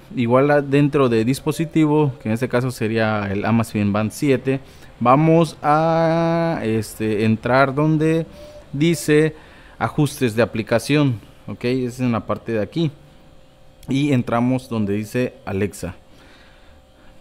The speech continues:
Perdón, este, nos vamos, dice Amazon Alexa. Le damos a aceptar. Ya tenemos nuestro dispositivo conectado por Bluetooth.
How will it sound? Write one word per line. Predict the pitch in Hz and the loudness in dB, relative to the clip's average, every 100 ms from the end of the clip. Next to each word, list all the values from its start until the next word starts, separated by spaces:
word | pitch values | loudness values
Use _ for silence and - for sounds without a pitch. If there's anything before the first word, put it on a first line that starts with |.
| - - - - - | -20 -20 -20 -18 -12
Perdón, | 101 120 151 - | -4 -2 -2 -4
este, | 104 101 95 - 98 | -2 -2 -4 -6 -4
nos | 98 95 | -2 0
vamos, | 117 127 131 131 120 | 0 2 2 0 -2
dice | 113 131 - | -6 -4 0
Amazon | 117 120 117 131 131 107 | 2 2 2 -2 -2 -2
Alexa. | 101 101 - 87 - - - - | -2 -2 -4 -10 -10 -18 -20 -4
Le | 104 | 2
damos | 110 113 - | 4 2 0
a | 110 | -4
aceptar. | 151 143 175 180 - - - - - - - - - - - | -4 2 2 2 -4 -18 -20 -20 -20 -20 -20 -20 -20 -20 -12
Ya | 127 147 | 0 2
tenemos | 170 165 170 156 | 4 2 2 2
nuestro | 139 135 127 | 0 2 0
dispositivo | 113 131 131 113 139 151 139 | 0 -4 -6 -2 0 0 0
conectado | 127 113 139 127 | 0 2 0 2
por | 135 | 0
Bluetooth. | 135 160 160 175 185 | 0 -2 0 0 0